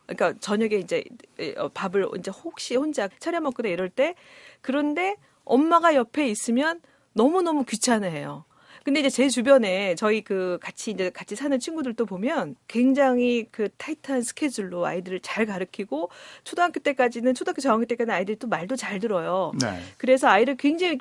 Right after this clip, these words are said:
Speaker 1: 백 퍼센트 옆에서 완벽하게 이렇게 보살펴 주는데
Speaker 2: 음.
Speaker 1: 조금 크면서 이 아이들이 "엄마도 제발 회사 좀 나가면 안 돼?" 이렇게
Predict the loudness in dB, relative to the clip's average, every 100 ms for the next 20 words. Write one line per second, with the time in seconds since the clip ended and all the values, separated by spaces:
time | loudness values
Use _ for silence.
0 | -2 -4 0 0 0 0 0 0 -2 -2
1 | -2 -2 2 2 2 0 0 -2 -4 -2
2 | 0 0 -4 0 4 4 2 -2 -4 -4
3 | -2 0 0 -2 -4 -6 -4 -2 -2 -2
4 | 0 0 2 0 4 4 4 2 2 4
5 | 4 2 -2 -2 0 0 -2 -2 0 0
6 | 0 -2 -2 -4 -4 -2 4